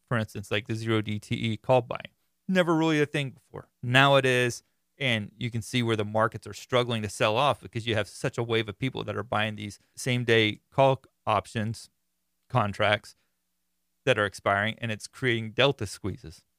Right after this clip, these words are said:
So to answer the question, yes, it gets easier in being able to recognize certain behaviors.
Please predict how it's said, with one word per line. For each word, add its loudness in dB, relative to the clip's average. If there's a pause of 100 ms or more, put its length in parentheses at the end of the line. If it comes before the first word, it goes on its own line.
So 4 (160)
to -2
answer 2
the 0
question, 2 (260)
yes, 4
it 0
gets 2
easier 0
in 0
being -2
able 0
to 0
recognize -2
certain 0
behaviors. 0